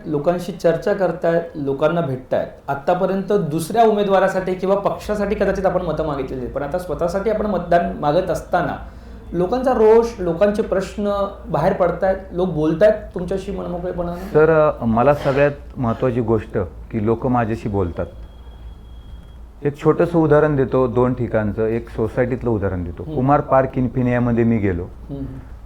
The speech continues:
Speaker 2: तर त्या ठिकाणी आयटी पार्कमधल्या काही युवकांनी मला साईटला घेतलं आणि मला सांगितलं की "लोकांसमोर आम्ही बोलू शकत नाही इतर नेते मंडळींना, उमेदवारांना,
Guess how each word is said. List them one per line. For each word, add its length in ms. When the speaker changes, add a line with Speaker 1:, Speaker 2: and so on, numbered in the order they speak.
Speaker 2:
तर 100
त्या 260
ठिकाणी 460
आयटी 320
पार्कमधल्या 720
काही 380
युवकांनी 600
मला 220
साईटला 440
घेतलं 300
आणि 160
मला 240
सांगितलं 480
की 160
"लोकांसमोर 760
आम्ही 200
बोलू 220
शकत 340
नाही 180
इतर 180
नेते 320
मंडळींना, 500
उमेदवारांना, 760